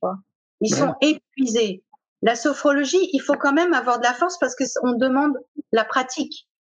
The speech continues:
Speaker 1: Hein, par la pratique, on va créer de nouveaux chemins neuronaux qui vont créer une nouvelle habitude.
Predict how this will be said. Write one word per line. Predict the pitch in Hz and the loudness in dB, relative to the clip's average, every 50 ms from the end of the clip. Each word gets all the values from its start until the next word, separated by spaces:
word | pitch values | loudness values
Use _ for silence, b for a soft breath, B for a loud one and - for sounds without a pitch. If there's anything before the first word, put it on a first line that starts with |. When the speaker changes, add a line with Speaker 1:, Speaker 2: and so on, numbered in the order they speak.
| _ _ _ _ | _ _ _ _
Speaker 1:
Hein, | 196 208 214 | -2 -2 0
par | - 226 190 180 | 0 0 2 2
la | 214 214 | 0 0
pratique, | - - - 208 - - - - 320 339 339 - | 0 0 0 0 -2 0 2 4 4 4 4 2
on | 220 214 | -2 0
va | 196 220 208 202 | 2 0 0 0
créer | - - 240 240 | 0 0 0 0
de | 226 233 226 | 2 0 0
nouveaux | 220 220 208 226 226 | 0 0 0 0 -2
chemins | 220 - 214 202 202 202 202 | 0 -2 -2 -2 0 -2 -2
neuronaux | 196 196 196 196 202 202 226 269 285 | -2 -2 0 0 0 2 2 0 0
qui | - - 226 208 | -2 -6 -6 -2
vont | 202 226 240 240 | -2 0 -2 -2
créer | - - 233 226 | 0 2 2 2
une | 233 226 | 2 0
nouvelle | 220 202 214 202 | -2 -2 0 0
habitude. | 202 196 190 196 190 - - 185 160 | 0 -2 -2 -6 -10 -6 -6 -6 -6